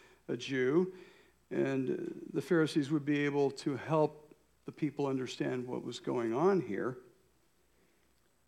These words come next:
But the man born blind had to figure out the answer to the key question, How could it be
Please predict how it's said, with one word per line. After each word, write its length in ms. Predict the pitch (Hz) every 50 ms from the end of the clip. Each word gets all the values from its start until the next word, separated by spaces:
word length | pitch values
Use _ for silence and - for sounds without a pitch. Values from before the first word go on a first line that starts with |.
| _ _ _ - _ -
But 120 | 160 156
the 60 | 185
man 220 | 202 254 294 294 254
born 220 | 262 240 196 170
blind 400 | 160 196 226 247 240 180 170 165
had 160 | 160 180 175
to 60 | 165
figure 360 | - - - 220 190 196 196 190
out 160 | 190 180 185
the 140 | 165 156 160
answer 320 | 175 190 202 190 - 180
to 120 | 143 -
the 120 | 156 131 131
key 200 | - - 202 180
question, 440 | - - - 214 233 - - 147 123
How 160 | 127 185 220
could 180 | - - 277
it 180 | 285 - - -
be 360 | - 262 190 139 - 156 160